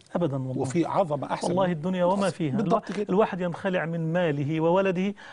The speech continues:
Speaker 1: حتى يرى النبي صلى الله عليه وسلم رؤية.
Speaker 2: يا سيدنا
Speaker 1: فبلنا
Speaker 2: الحبيب.
Speaker 1: بحقيقة.
Speaker 2: يا سيدنا
Speaker 1: ثم الله
Speaker 2: الحبيب.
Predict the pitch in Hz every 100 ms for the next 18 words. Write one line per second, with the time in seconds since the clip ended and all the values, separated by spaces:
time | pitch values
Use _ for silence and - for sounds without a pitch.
0 | - 214 - 196 202 196 185 196 - 208
1 | 196 170 - _ _ - 190 233 131 120
2 | - 220 170 190 180 190 165 151 139 147
3 | 180 170 165 - 247 240 220 220